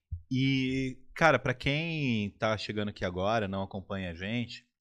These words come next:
esse canal começou, na verdade, como um canal de cinema. E faz algum tempo, sei lá, mano, três meses que a gente, quatro meses que a gente resolveu falar sobre música, né? Só sobre música.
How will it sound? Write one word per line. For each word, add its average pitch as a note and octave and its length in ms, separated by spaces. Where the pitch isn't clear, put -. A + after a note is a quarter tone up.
esse A#2+ 300
canal C3+ 300
começou, D#3+ 420
na D3 80
verdade, B2 320
como C#3+ 160
um - 20
canal C#3 240
de C#3+ 80
cinema. A#2+ 420
E G2 760
faz G#2 440
algum B2 320
tempo, G#2+ 840
sei - 200
lá, G2+ 160
mano, F2 160
três G2 320
meses F#2 400
que - 100
a F2+ 60
gente, F2+ 680
quatro - 320
meses F2 240
que - 100
a F2+ 40
gente F2 160
resolveu F#2 520
falar F#2+ 400
sobre G2+ 600
música, F2 600
né? E2+ 140
Só F2 240
sobre F#2+ 320
música. F2 500